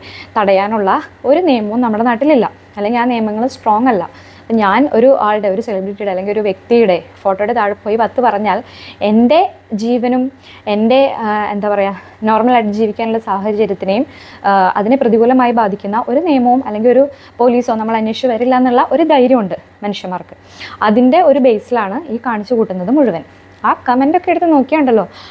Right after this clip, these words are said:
ആളുകളുടെ പ്രശ്നം എന്താണെന്നാണ്. അവർ സ്വന്തമായിട്ട് ഏൺ ചെയ്യുന്നു,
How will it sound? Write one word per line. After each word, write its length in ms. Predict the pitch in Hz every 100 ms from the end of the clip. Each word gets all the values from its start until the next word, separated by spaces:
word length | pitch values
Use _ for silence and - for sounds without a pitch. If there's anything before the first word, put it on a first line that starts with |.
| -
ആളുകളുടെ 400 | 214 240 285 320 381
പ്രശ്നം 380 | 285 - 320
എന്താണെന്നാണ്. 500 | 339 247 285 302 240 - 190
അവർ 260 | 190 254 - - - -
സ്വന്തമായിട്ട് 460 | 233 247 294 247 294 214
ഏൺ 120 | 233
ചെയ്യുന്നു, 460 | 247 233 214 226